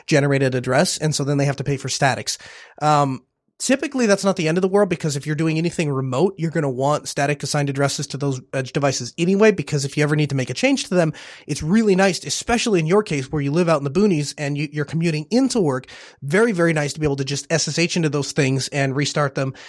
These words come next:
uh, you know, or make changes to them, versus having to actually drive out there.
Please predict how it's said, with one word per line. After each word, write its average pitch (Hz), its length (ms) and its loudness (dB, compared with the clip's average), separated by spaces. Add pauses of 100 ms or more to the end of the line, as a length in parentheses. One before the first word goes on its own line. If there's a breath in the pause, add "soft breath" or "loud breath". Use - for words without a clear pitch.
(140 loud breath)
uh, 143 280 0
you 165 100 -2
know, 139 120 0
or 139 100 -2
make 139 180 -4
changes 233 360 2
to 165 120 -2
them, 135 220 -4 (720)
versus 196 340 0
having 170 220 2
to 156 60 0
actually 143 380 -2
drive 143 260 2
out 170 180 4
there. 110 200 -8